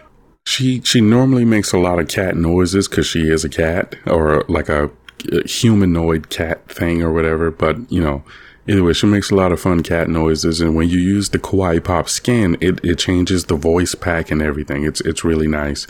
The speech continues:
Well, if you have the voice pack, 'cause they sell the voice pack separate from the skin. So it's not like you need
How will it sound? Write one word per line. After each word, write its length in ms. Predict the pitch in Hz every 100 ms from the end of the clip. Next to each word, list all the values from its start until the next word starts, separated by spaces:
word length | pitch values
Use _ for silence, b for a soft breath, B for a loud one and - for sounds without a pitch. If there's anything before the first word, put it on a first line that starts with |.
| B B B
Well, 260 | 92 87
if 220 | - 95 104
you 100 | 85
have 180 | 82
the 60 | 73
voice 280 | 78 78 -
pack, 300 | - 71 67
'cause 100 | 76
they 120 | 82
sell 240 | - 92
the 100 | 82
voice 300 | 76 80 80
pack 480 | - - 76 - -
separate 600 | - - 85 - 78 -
from 220 | - 85
the 80 | 76
skin. 420 | - - 80 87 - B B B B
So 240 | - 82
it's 120 | 80
not 200 | 98 101
like 180 | 87 80
you 80 | 92
need 340 | 85 87 80